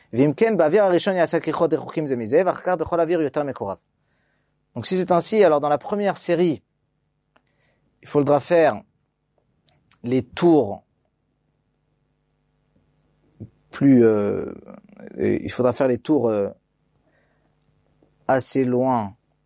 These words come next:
donc l'un de l'autre, car justement, il y en a moins que les, les, que, que, que la série d'après.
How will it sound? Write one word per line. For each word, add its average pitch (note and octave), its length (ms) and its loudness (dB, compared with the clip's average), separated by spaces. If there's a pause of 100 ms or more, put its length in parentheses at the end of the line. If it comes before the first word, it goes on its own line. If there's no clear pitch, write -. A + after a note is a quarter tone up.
(220)
donc G#2+ 260 -6
l'un A2 180 2
de G#2 100 0
l'autre, D3 500 0 (1080)
car A#2+ 220 0
justement, C3 400 -2
il D#3 120 2
y C3 40 4
en B2+ 80 0
a C3 120 0
moins D#3+ 480 0 (1500)
que G#2+ 680 4 (720)
les, G#2 220 2
les, G2 520 2
que, G2+ 100 -2
que, G#2 240 2
que G2+ 140 -2
la G#2 80 2
série A#2 240 0
d'après. D3 440 0